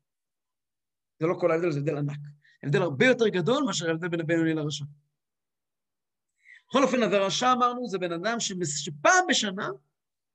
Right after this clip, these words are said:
עובר עבירה, פעם בשנתיים עובר עבירה. איזה עבירה?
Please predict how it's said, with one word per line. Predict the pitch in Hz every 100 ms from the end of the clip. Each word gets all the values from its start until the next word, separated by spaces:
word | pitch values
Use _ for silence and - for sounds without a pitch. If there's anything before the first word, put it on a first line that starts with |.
| _ _ _
עובר | - 156 185
עבירה, | 147 139 143 -
פעם | - 202
בשנתיים | 185 180 160 220 269
עובר | 151 147
עבירה. | - _ _
איזה | 311 302
עבירה? | 311 302 294